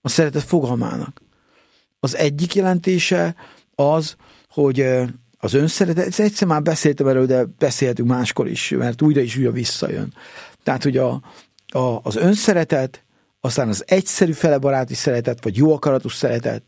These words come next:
a baráti jó akaratú szeretet, és végül a szeretet, mint érzelem.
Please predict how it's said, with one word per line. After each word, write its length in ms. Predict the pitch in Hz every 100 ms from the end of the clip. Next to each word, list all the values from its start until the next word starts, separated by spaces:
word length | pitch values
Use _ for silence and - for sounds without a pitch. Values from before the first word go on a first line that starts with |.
| _
a 80 | -
baráti 480 | 107 170 208 175 165
jó 180 | 151 143
akaratú 360 | 131 131 127
szeretet, 520 | - 139 123 120 120 117
és 160 | 110
végül 240 | 135 113 113
a 40 |
szeretet, 520 | - 147 123 117 107 - - _
mint 360 | 131 131 127 -
érzelem. 640 | 135 117 113 131 127 131